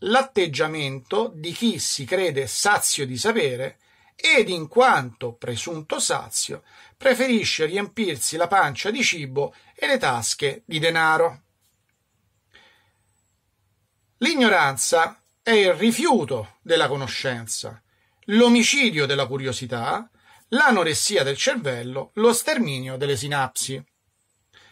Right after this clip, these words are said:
L'ignorante moderno guarda al libro come un oggetto inutile, un volume usurpato ai propri spazi,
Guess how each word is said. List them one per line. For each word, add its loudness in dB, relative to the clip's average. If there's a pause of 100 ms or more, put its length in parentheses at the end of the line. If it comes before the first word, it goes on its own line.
(320)
L'ignorante 2
moderno 4
guarda 2
al 2
libro 0 (300)
come 6
un -4
oggetto 0
inutile, -2 (540)
un 4
volume 2
usurpato 0
ai -8
propri -4
spazi, 0